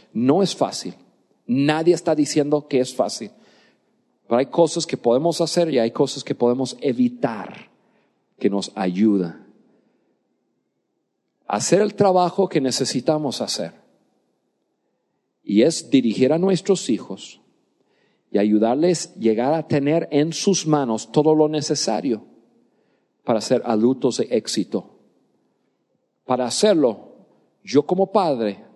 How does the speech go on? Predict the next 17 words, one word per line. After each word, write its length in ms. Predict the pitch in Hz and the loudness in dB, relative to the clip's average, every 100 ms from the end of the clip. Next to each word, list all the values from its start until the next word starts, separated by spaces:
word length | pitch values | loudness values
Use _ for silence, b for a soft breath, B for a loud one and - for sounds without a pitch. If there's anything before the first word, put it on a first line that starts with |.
| - | -4
tengo 240 | 113 127 | 0 0
que 100 | 131 | -2
tener 320 | 131 127 127 | -2 -2 -2
una 220 | 127 117 110 | -2 -2 -2
cierta 340 | - 113 - | -4 -6 -6
postura. 540 | - 117 - 98 85 - b b b b _ | -6 -6 -2 -2 -4 -8 b b b b _
Soy 600 | - - 135 151 185 151 B B B - | -4 0 2 2 2 -2 B B B -2
instrumentos, 1160 | 117 110 - 131 113 123 110 - 98 - - _ _ _ _ | -2 -2 -4 -2 0 0 -2 -4 -4 -6 -12 _ _ _ _
o 20 | - | -2
soy 280 | - 143 147 | 2 2 4
un 160 | 139 147 | 4 6
instrumento 800 | 127 - - 101 98 92 98 - b b _ | 4 0 -2 -2 -2 -6 -10 -12 b b _
en 140 | 98 | -2
la 80 | 101 | -2
mano 260 | 101 110 120 | 0 0 2
de 160 | 123 | 2
Dios 560 | 117 104 90 - - - | 2 0 -2 -8 -14 -18